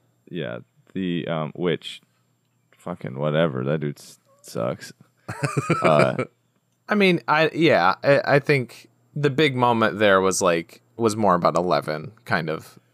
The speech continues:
Speaker 1: realizing, yeah.
Speaker 3: movi-, moving on and being like, "Uh, no,
Speaker 1: You suck.
Speaker 3: I'm good."
Speaker 1: Yeah.
Speaker 3: <laughs>
Speaker 2: Yeah, yeah.
Speaker 1: Um, but, uh, Eddie Redmayne dying,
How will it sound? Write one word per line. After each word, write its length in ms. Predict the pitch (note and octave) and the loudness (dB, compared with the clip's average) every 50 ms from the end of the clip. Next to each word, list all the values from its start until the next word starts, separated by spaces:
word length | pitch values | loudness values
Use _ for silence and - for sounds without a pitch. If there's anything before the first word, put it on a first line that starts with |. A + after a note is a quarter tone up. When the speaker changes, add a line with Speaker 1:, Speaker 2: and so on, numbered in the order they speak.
| _ _ _ _ _ _ | _ _ _ _ _ _
Speaker 1:
realizing, 760 | - - G#2 G2+ F#2+ F2+ E2 D2+ C#2 C#2+ C#2 - D#2+ - A2 | -4 0 2 4 4 4 4 2 2 -2 -4 -6 -6 -4 -2
yeah. 60 | A2+ A2+ | 0 2
Speaker 3:
movi-, 280 | G#2+ F#2+ G2 G#2 - - | 2 2 0 -2 -4 -2
moving 440 | B2 A#2+ A2+ G#2 G2+ G#2 F#2 F2+ F2 | 0 0 2 2 2 0 0 -2 -2
on 240 | E2+ D#2 D#2+ E2+ F2 | -2 -2 -2 -4 -6
and 120 | E2+ E2+ | -8 -8
being 220 | F2+ F2 E2+ E2 | -8 -8 -8 -8
like, 260 | E2 E2 F2 - - - | -8 -10 -10 -10 -6 -4
"Uh, 500 | - - F3 F3 F3 F3 E3+ E3+ E3 - - _ _ _ _ _ _ _ _ - | -4 -2 -2 -2 -2 -2 -4 -4 -6 -8 -12 _ _ _ _ _ _ _ _ -20
no, 500 | D4 D4 D4+ D4+ D4+ D4+ D4+ D4+ D4+ C#4+ _ _ _ _ - | -16 -14 -12 -10 -10 -10 -12 -14 -16 -20 _ _ _ _ -12
Speaker 1:
You 180 | - B2+ B2 | -8 -6 -6
suck. 240 | G#2 - - A1+ - - | -6 -6 -8 -10 -8 -8
Speaker 3:
I'm 100 | B3+ E3 | -8 -4
good." 280 | B2+ B2+ B2+ D#2+ B1+ - - _ _ _ - | -2 -2 -2 -2 -2 -6 -10 _ _ _ -4
Speaker 1:
Yeah. 380 | C3+ - D#3 D#3+ D#3 C3 C#3+ B2+ | -2 0 2 2 2 2 2 0
Speaker 3:
<laughs> 0 | |
Speaker 2:
Yeah, 260 | G#2 G2 E2+ D#2+ D#2+ | 0 2 0 0 -2
yeah. 380 | D#2+ E2 D#2 D#2+ F#2+ G2 F#2+ F#2+ | -4 -8 -6 -4 -2 0 0 0
Speaker 1:
Um, 300 | F#2 F#2 F2+ F2+ F#2+ G2+ _ _ _ _ _ _ _ _ _ _ _ _ _ _ _ _ _ _ - | 0 -2 -4 -8 -10 -16 _ _ _ _ _ _ _ _ _ _ _ _ _ _ _ _ _ _ -12
but, 420 | A#2+ A#2+ A#2+ A#2 A2 G#2 - - _ - | -4 0 2 2 2 2 0 -4 _ -6
uh, 520 | - A2 G#2 G2+ F#2+ F#2 F#2 F#2 F2+ E2+ - - - | -2 0 2 2 2 2 2 2 0 -2 -4 -6 -4
Eddie 480 | F2+ F2+ F2+ F#2+ F#2+ F#2+ F#2 F2+ F2+ F2 | -2 -2 0 0 0 0 -2 -2 -2 -2
Redmayne 640 | D#2 E2+ F2 F2 E2+ F2+ F2+ F2+ F2 F2+ F2 F2 F2 | 0 0 0 0 -2 -4 -4 -4 -4 -4 -4 -4 -4
dying, 560 | E2+ F2 F2 F2+ F2+ F2+ F2+ F2+ F2+ F2+ F#2 | -2 -2 0 0 -2 -2 -4 -6 -6 -10 -12